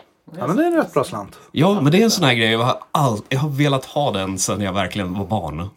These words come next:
Speaker 2: Det
Speaker 1: Mm.
Speaker 2: var bara, nej. Nu, nu, nu finns den. Nu bara, nej, jag ska ta den.
Speaker 1: <laughs> Ja, nej, men den är mysig.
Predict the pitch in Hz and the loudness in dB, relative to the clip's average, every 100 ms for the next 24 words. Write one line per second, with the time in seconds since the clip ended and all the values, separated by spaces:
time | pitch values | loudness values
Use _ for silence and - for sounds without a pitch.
0 | _ - 135 107 95 87 120 95 92 - | _ -2 0 2 0 0 0 -2 -4 -10
1 | _ _ _ _ - 123 127 135 127 113 | _ _ _ _ -4 -2 2 4 4 2
2 | 120 - 120 113 - 87 82 87 95 90 | -2 -2 -2 -2 -2 -4 -6 -6 -6 -4
3 | 78 160 92 - - - - 107 101 92 | 0 2 2 0 0 -2 -2 -4 -4 -4
4 | 85 98 _ - - - _ - 104 120 | -6 -10 _ -20 -20 -20 _ -8 -4 -4
5 | - 113 113 120 156 170 156 - | -6 -8 -2 2 4 4 2 -2